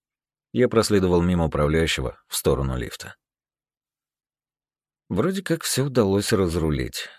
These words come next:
Конечно, пришлось покозырять своим статусом гостя кронпринца, но, черт возьми, почему бы и нет? В конце концов, сдалась мне эта столица, когда собственных дел не в проворот. А так и отделаться от всяких недорослей, которым только и надо, что пристать к провинциалам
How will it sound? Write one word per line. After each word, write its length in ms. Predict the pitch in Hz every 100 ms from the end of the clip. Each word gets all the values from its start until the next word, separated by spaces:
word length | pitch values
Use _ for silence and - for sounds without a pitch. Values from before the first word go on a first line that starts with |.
| _
Конечно, 480 | 78 76 73 71
пришлось 440 | 67 104 - 69 -
покозырять 560 | - - 65 69 67
своим 240 | - 69 67
статусом 520 | - 82 73 - 62
гостя 320 | 71 71 -
кронпринца, 760 | - 71 73 71 62 55 - 60
но, 240 | 60 62
черт 320 | - - - -
возьми, 320 | 67 62 -
почему 360 | - - - 71
бы 160 | 67
и 40 | 76
нет? 320 | 73 - - _ _ _ _ _
В 120 | -
конце 300 | - 69 76
концов, 520 | 92 104 80 85 87 -
сдалась 440 | 85 76 87 113
мне 140 | 127 85
эта 100 | -
столица, 520 | - 82 80 58 -
когда 320 | - 55 -
собственных 540 | 76 78 - 69 67 69
дел 180 | 87 73
не 100 | 62
в 100 | -
проворот. 580 | 69 67 65 60 - - _ _ _ _ _ _ _ _ _ _
А 120 | -
так 220 | 73 135 131
и 40 |
отделаться 520 | 110 104 135 104 90
от 80 | 82
всяких 400 | - 113 92 78
недорослей, 680 | 95 123 101 73 69 67 58
которым 420 | - 76 80 78
только 280 | 76 82 87
и 60 | 87
надо, 240 | 80 62
что 200 | - 65
пристать 400 | - 71 73 71
к 100 | -
провинциалам 760 | 69 69 71 - 85 82 67